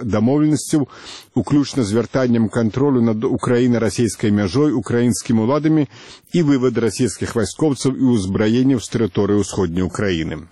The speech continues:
У баявых дзеяннях у Донбасе за мінулыя суткі загінулі двое украінскіх вайскоўцаў, трынаццаць параненыя, паведаміў сёння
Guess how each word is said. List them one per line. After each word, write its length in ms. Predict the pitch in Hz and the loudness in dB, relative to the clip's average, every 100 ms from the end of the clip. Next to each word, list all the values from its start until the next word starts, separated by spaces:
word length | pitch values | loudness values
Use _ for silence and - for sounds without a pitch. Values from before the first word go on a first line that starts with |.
| _ _ _ _ _ _ _ - - - - - - - | _ _ _ _ _ _ _ -20 -18 -16 -16 -18 -14 -2
У 60 | 143 | 0
баявых 500 | 156 160 156 185 123 | 2 2 2 0 -2
дзеяннях 560 | 110 165 156 156 135 - | 0 2 2 -2 -4 -4
у 80 | 151 | -2
Донбасе 640 | 117 143 117 123 147 - | 0 2 2 0 -2 -2
за 160 | 123 110 | -2 0
мінулыя 400 | 120 120 113 107 | 2 2 2 0
суткі 400 | - 156 - 113 | 0 -4 0 0
загінулі 400 | 110 127 127 120 | 0 2 2 0
двое 400 | 98 113 135 123 | -2 0 2 0
украінскіх 480 | - 117 110 - 101 | 0 -2 -2 -4 -4
вайскоўцаў, 720 | 131 - - 156 104 104 80 - - - - | -2 -2 -2 -2 -2 -4 -6 -8 -20 -12 -2
трынаццаць 560 | 117 131 123 113 - - | 0 2 0 -4 -6 -2
параненыя, 480 | 147 135 101 98 | 0 2 2 0
паведаміў 560 | 90 110 123 117 117 107 | -2 0 0 2 0 -2
сёння 240 | - 117 | -2 0